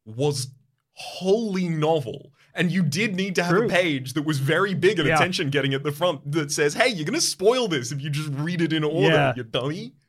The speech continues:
Speaker 2: Yeah, just don't read it wrong, you dingus. Uh, but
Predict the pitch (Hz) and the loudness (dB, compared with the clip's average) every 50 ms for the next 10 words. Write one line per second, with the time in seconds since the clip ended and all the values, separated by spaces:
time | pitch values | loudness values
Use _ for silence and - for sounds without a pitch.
0 | _ _ _ 156 175 156 131 - - - 226 254 240 233 254 262 247 247 - - | _ _ _ -8 -8 -8 -8 -6 -4 -2 -2 -2 -2 -6 -6 -2 -2 -4 -4 -6
1 | _ 165 139 127 147 185 214 214 180 147 123 101 92 - _ _ 131 131 131 120 | _ -12 -6 -2 0 2 2 2 2 0 -2 -6 -14 -20 _ _ -8 -8 -8 -4
2 | - 170 185 185 175 160 151 123 - - - - - - _ _ _ _ _ _ | -4 -4 -4 -4 -4 -6 -6 -8 -8 -10 -12 -14 -14 -16 _ _ _ _ _ _
3 | _ _ _ _ _ _ _ _ _ 143 135 135 135 135 - - _ 139 - 151 | _ _ _ _ _ _ _ _ _ -4 -2 0 0 -2 -4 -8 _ -4 -2 0
4 | 147 143 | 0 0